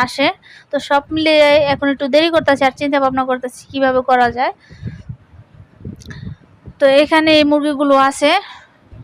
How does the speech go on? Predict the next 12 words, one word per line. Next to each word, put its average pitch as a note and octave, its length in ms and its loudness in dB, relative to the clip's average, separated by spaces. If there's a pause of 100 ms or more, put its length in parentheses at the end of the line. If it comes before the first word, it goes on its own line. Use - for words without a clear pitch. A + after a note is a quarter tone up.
(380)
দেখেন C4+ 340 -4 (100)
বাইরে C#4+ 320 2 (220)
বের D#4 240 0
হতে F4 220 -2
চায়, D#4 300 2
এখন D#4 380 0
কম D4+ 280 2
চায়, C#4+ 240 2
আগে C#4+ 120 -2
যেমন D4+ 280 -2
বেশি C#4+ 300 -2
চাইতো, C4+ 400 -2